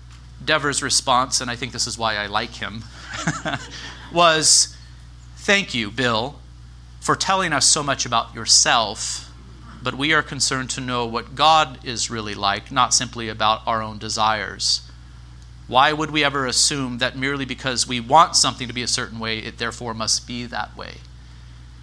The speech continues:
And I think Dever really puts his finger on a major problem,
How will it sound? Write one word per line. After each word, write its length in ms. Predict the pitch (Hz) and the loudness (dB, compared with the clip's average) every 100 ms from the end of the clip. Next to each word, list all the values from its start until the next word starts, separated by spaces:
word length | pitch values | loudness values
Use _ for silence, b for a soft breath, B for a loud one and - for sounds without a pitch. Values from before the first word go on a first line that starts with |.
| - - | -18 -6
And 400 | 165 170 160 139 - - | -2 -2 -4 -14 -18 -6
I 80 | 156 | -6
think 260 | 156 190 151 - - - - | -2 -4 -6 -16 -20 -20 -4
Dever 240 | 151 165 156 | 0 0 0
really 240 | 170 170 | 0 -2
puts 320 | 135 165 - | -4 -4 0
his 280 | 147 120 - | 2 2 2
finger 420 | - 160 175 147 | 0 -2 0 2
on 120 | 120 117 | 2 0
a 40 | |
major 360 | 117 127 127 117 | -2 -2 -2 -4
problem, 640 | - 131 135 123 107 127 | 2 4 4 -2 -8 -10